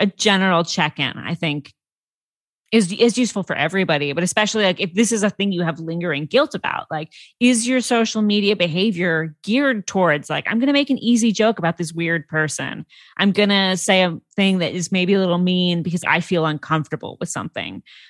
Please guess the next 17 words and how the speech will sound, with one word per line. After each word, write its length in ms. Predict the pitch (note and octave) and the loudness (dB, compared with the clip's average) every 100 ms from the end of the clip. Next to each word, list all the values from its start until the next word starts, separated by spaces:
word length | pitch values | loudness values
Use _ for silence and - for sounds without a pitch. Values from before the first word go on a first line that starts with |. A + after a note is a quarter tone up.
| - | -4
Like, 300 | D#3+ A2+ - _ - | 0 -2 -6 _ 0
if, 220 | A3+ - | 0 0
if 180 | A#3 - | -2 0
that's 460 | C#3 A3 - - - | 0 0 -2 -8 -4
something 280 | G3+ G#3+ | -4 -2
that 160 | G#3 - | -4 -2
you 500 | F#3+ F#3 E3+ D#3+ D#3+ _ _ | -4 -2 -4 -4 -8 _ _
have 200 | - F#3 | -2 0
a 60 | E3 | 0
habit 380 | F#3+ G#3+ C4 B3+ | 0 2 4 2
of 100 | A#3+ | 0
doing 400 | C4 B3+ B3+ A#3+ | -2 0 0 -2
and 140 | D#3+ | -4
are 100 | D3+ | -4
still 440 | - - G#3+ A3 A3 | -6 -4 0 0 0
doing, 420 | B3 B3 B3+ A#3 | 2 2 2 0
like, 300 | D#3+ D3+ | -4 -8